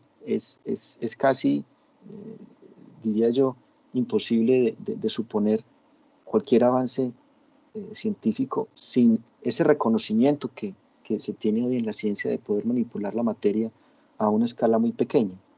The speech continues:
Esta siguiente imagen, que espero que, que aparezca pronto, sé que le va a gustar mucho al profesor Marco, porque a lo mejor lo extraña,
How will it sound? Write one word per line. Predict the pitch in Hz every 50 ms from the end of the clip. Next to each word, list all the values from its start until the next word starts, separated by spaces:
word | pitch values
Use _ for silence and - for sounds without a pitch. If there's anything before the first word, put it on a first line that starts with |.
| _ _ _ _ _ _ _ _ _ _ _ _ _ _ - - - _ _ _ _ -
Esta | - - - - 160 151 151 - - _ _ _ _ _ _ _ _ _ -
siguiente | - - 127 117 117 123 117 120 143
imagen, | 139 139 143 135 127 139 143
que | - - 117
espero | - - 135 117 135 135
que, | - - 117 113 - _ _ _ -
que | - 110
aparezca | - - 110 107 113 110 - - 143
pronto, | - - 147 131 123 - - -
sé | - 113 110
que | - - 147
le | 127 117 107
va | 107
a | 107
gustar | 110 127 - - - 135 -
mucho | 127 127 127 120 - 135 127 127 _ _ _ _ _ _ _ _ _ _ _ _ _ _ _ _ -
al | - 104 98
profesor | - - 113 107 107 113 117 113
Marco, | 127 135 131 120 - - 131
porque | - - - - 110
a | 107
lo | 104 101
mejor | 101 98 113 110 110 120
lo | 135
extraña, | 135 - - - 127 110 110 120 135